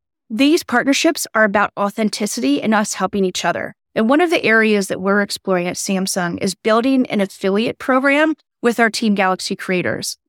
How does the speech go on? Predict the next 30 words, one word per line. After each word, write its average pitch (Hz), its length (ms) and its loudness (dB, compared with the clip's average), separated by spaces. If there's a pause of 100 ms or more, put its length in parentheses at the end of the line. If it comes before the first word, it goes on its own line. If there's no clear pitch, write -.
(220)
That 254 180 2
is, 262 200 4
if 208 160 -2
you 247 120 0
talk 311 200 -2
about 262 220 2
our 233 80 2
products, 220 480 -2
and 208 80 2
I 185 60 0
know 214 180 4
you 233 180 0
will 220 200 4
successfully, 254 880 -2 (340)
how 311 240 2
is 302 160 2
it 240 80 -4
that 214 140 0
we 226 100 0
can 220 200 -2
make 208 140 2
sure 226 320 2
that 208 140 2
if 180 180 -4
you 240 280 4
drive 220 460 2
to 202 160 0
our 208 180 2
Instagram 240 600 2
shop, 220 420 0